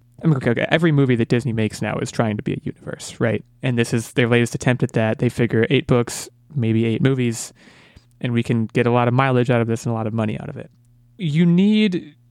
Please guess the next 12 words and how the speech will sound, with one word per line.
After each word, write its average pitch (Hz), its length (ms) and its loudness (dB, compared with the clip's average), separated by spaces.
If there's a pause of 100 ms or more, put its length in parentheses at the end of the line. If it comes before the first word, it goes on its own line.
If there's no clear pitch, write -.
like 143 220 0
you 156 80 4
were 147 80 2
just 147 160 -2
saying 131 220 2
with 131 120 -2
Iron 110 220 0
Man, 104 300 -4
you 127 220 2
need 135 460 4
Artemis 131 380 2
Fowl 113 600 0